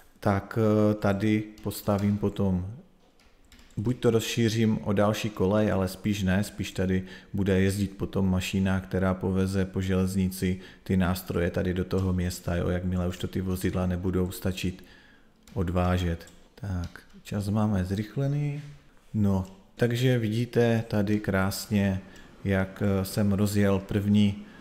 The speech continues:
železniční linku, která, jo, už mi vydělala nějaké ty prostředky, když se podíváme, tak, a, jo, už je jako jedna, no, vlastně nejvýdělečnější linka, jo. Když postavíte železniční linku dobře,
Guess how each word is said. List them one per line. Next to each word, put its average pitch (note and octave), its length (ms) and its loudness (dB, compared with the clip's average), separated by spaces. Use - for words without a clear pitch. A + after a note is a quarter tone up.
železniční G#2+ 1000 2
linku, C#3 640 2
která, F#2+ 500 0
jo, F#2 220 0
už - 240 -8
mi G2 160 0
vydělala F#2+ 540 0
nějaké G2 400 0
ty G2+ 160 -2
prostředky, G2+ 640 -4
když G2+ 160 -2
se - 140 -6
podíváme, G2+ 640 2
tak, G2 300 -2
a, G2+ 480 2
jo, F#2 320 2
už F#2 200 0
je F#2 280 2
jako G2 240 -6
jedna, F#2+ 600 2
no, F#2+ 160 2
vlastně G2 300 0
nejvýdělečnější G2+ 1200 4
linka, G2+ 400 2
jo. F2 160 0
Když F#2 280 -4
postavíte A2 600 0
železniční A2+ 640 0
linku A2 320 0
dobře, G2+ 440 2